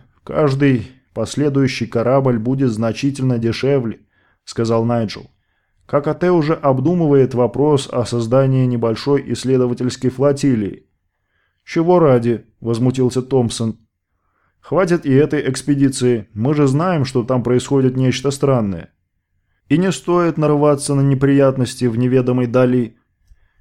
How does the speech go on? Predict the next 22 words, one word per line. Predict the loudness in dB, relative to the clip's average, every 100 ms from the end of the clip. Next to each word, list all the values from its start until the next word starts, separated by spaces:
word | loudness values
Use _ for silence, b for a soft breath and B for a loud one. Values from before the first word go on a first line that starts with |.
| _ _
При | -8 -4
таком | 0 0 0
отношении | -2 -2 -2 -2 0 0 0
мы | 0 -2
бы | -2
вряд | 0 -2 0
ли | 0
освоили | 0 0 0 2 2 0
этот | -2 -2 -2
сектор | -2 -2 -4 0
галактики, | 2 2 2 -2 -12 -16 -20
сенатор. | -8 -4 -2 -4 -8 -18 _ _ _ _ _ _ _ _ -8
Благодаря | -4 0 0 0
своему | 0 -2 0 -2
стремлению | -2 0 0 0 0 0 0
заглянуть | 0 0 0 -2
вдаль | -2 0 2 2
мы | 0 -2 -2
не | -2
так | -2 -2 -2
уж | -4
бедны. | -4 -4 -2 -2 -6